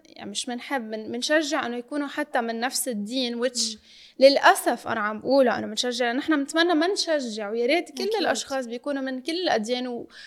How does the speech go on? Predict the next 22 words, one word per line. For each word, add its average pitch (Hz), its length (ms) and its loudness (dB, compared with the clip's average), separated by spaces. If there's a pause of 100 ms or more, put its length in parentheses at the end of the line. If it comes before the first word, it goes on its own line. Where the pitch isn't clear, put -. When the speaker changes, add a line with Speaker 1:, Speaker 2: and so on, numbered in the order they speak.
(120)
Speaker 1:
وأنا 302 260 6 (100)
أكتر - 560 -2
إنسانة 247 380 -4
بينبسط 233 540 -4
إذا 220 140 -6
كانوا 240 260 -8
شخصين 247 540 -4
من 226 100 -2
Speaker 2:
مم. 220 200 -8 (320)
Speaker 1:
دين 269 300 2
مختلف 247 640 0
عم 208 160 -2
Speaker 2:
يس، 214 60 -4
Speaker 1:
بيتجوزوا، 247 640 2
Speaker 2:
بعرف. 269 120 0
Speaker 1:
هيدي 247 420 2
أحلى - 500 2
شيء. 320 340 0 (220)
Speaker 2:
أكيد. 240 260 -2
Speaker 1:
بس 262 320 2
للأسف 254 680 0
لأنه 254 760 0